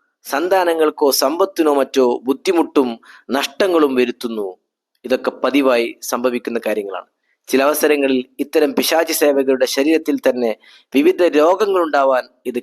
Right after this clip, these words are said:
കാരണമാവുന്നു. നിത്യമായ തലവേദന,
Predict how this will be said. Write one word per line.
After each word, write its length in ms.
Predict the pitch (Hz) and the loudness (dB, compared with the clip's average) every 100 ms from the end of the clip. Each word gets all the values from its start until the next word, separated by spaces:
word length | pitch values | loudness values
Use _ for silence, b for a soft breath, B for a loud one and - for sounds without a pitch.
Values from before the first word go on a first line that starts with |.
| - | -4
കാരണമാവുന്നു. 680 | 127 - 113 110 104 - _ b b b 131 | -6 -6 -10 -8 -10 -14 _ b b b -6
നിത്യമായ 540 | 131 156 143 131 123 120 | -2 0 0 0 0 0
തലവേദന, 640 | 135 135 131 123 120 113 | 0 2 2 2 -2 -4